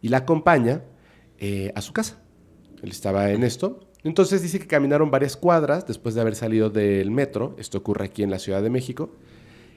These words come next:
Y mientras iban caminando rumbo a casa de esta chica, notó algo que le llamó la atención. Fíjate que, como en las otras historias, había un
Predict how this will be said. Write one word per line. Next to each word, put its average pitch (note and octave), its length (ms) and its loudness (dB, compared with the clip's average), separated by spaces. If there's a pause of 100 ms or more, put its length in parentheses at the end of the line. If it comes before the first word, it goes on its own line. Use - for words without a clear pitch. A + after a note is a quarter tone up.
(160)
Y G#2+ 640 0
mientras A#2 340 -4
iban D3 180 0
caminando D3 680 -2 (280)
rumbo D3 640 0
a A2 60 -18
casa A2+ 500 -4 (360)
de F2 120 -6
esta C#3 240 -4
chica, C3+ 340 -6 (540)
notó D3 400 4
algo F3 380 0 (480)
que C3 160 4
le B2 120 2
llamó C3 220 2
la D#3 80 2
atención. F3+ 400 -2 (680)
Fíjate E3+ 380 -2
que, E3+ 320 0 (180)
como A#2 180 2
en A2 60 4
las A2 140 2
otras C#3 280 0
historias, D3+ 560 0 (280)
había C#3 500 2 (140)
un D#3 280 4